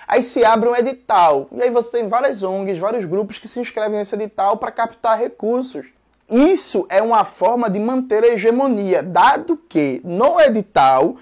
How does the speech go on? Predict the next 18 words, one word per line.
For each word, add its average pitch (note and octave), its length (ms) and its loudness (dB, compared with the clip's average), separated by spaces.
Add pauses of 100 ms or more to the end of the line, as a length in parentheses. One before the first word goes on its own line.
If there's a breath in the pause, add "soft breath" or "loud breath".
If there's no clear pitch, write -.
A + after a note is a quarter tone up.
(300 loud breath)
você F#3 300 2
delimita A#3+ 760 2
bem G#3 240 0
que D#4 160 -4
tipo - 280 -6
de B3 100 -4
projeto G#3 420 -4
você A3 240 -6
vai G3+ 140 4
apoiar A3+ 440 -2
e, F4+ 60 0
via A4 200 0
de A4 60 -2
regra, D4+ 300 -2
são C4+ 200 -6
projetos A3 500 -2
numa A#3+ 140 -4
visão A3 500 -4